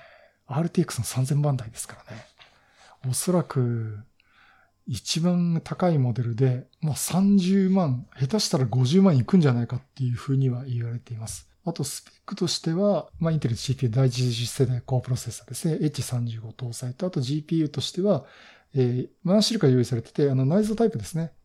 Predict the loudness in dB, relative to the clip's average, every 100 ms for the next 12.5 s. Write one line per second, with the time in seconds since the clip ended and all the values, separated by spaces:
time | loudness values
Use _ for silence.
0 | _ -2 0 2 0 2 2 0 -2 -10
1 | _ _ _ _ _ 0 0 -2 0 0
2 | 2 -2 -2 -4 -10 -16 -10 -8 -8 -12
3 | -8 -2 0 2 2 2 0 0 -2 -2
4 | -2 -4 -4 -4 -4 -6 0 0 0 2
5 | 2 2 0 -2 -6 -16 -18 -10 -10 -10
6 | _ -20 -14 -2 2 2 2 0 0 0
7 | 2 0 -2 -2 -2 -2 -2 -2 -8 -6
8 | -2 0 0 0 -2 -4 -6 -8 -8 -8
9 | -12 -18 _ _ -20 _ -10 -10 -4 -2
10 | 0 0 2 2 0 -6 -2 2 4 4
11 | 4 2 0 -2 -4 -10 -8 -6 -8 -10
12 | -14 -18 -18 -16 -18